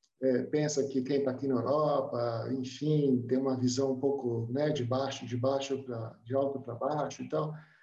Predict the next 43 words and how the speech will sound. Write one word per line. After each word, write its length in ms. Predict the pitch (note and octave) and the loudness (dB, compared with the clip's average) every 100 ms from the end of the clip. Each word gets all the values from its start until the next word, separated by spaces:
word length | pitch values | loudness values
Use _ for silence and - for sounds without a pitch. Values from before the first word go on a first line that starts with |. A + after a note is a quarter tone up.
| _ _ | _ _
eu, 220 | G3+ G3+ G3 | 4 4 4
eu, 300 | F#3 F#3 - | 4 4 0
eu 60 | E3 | 0
fico 500 | F#3+ F#3+ F#3 D#3+ - - | 2 4 4 4 0 -10
dizendo 540 | - B2 D3 C3+ E3 E3+ | -14 -4 0 2 4 4
o 60 | |
contrário. 680 | F#3 F3+ B2+ C#3+ C#3+ - - - _ _ - | 4 2 2 2 2 0 -6 -14 _ _ -6
A 60 | C3 | -2
gente 340 | C3+ E3+ E3+ | 2 2 2
tem 220 | - E3 | 2 4
um 260 | F3+ G#3+ G3+ | 6 6 6
único 340 | B3+ B3+ B3 | 6 6 6
problema: 380 | A3 G3+ D3+ B2+ | 6 6 4 4
a 40 | B2+ | 0
gente 260 | D3+ D#3 | -2 2
não 200 | E3 F3 | 4 4
conta 340 | D#3+ D#3+ E3+ E3+ | 4 4 4 4
a 20 | |
nossa 260 | E3+ E3+ | 2 2
história 440 | E3 - D3 C#3+ E3 | 2 2 2 4 2
aqui. 280 | - A#2 - _ _ _ _ _ _ - | -2 -8 -12 _ _ _ _ _ _ -6
A 40 | |
gente 260 | A#2 C#3+ - | -4 -2 0
quer 140 | D3 | 0
que 120 | C#3+ | 2
os 160 | D3+ A#2+ | 2 4
outros 380 | F3 G#3 F#3 D#3+ | 6 6 4 0
contem 340 | D3 C#3 C3+ | 0 0 2
a 40 | B2 | 2
nossa 240 | B2+ - | 0 -2
história 340 | - C#3+ D3 D#3 | -4 0 2 4
e 20 | |
a 20 | |
gente 280 | D3+ D#3 D#3 | 2 0 2
não 300 | D#3 F3+ F#3+ | 4 6 4
conta. 440 | - D3+ D3 - | 4 2 2 -2
Se 120 | - G3+ | -4 0
você 240 | B3+ C3+ | 2 4
não 160 | C3+ C#3+ | 4 4
contar 380 | E3 E3+ F3 | 4 4 2
a 40 | F3+ | 2
sua 160 | G#3+ | 2
história, 580 | G#3+ - G3+ G#3 G#3+ - | 2 4 4 4 2 -2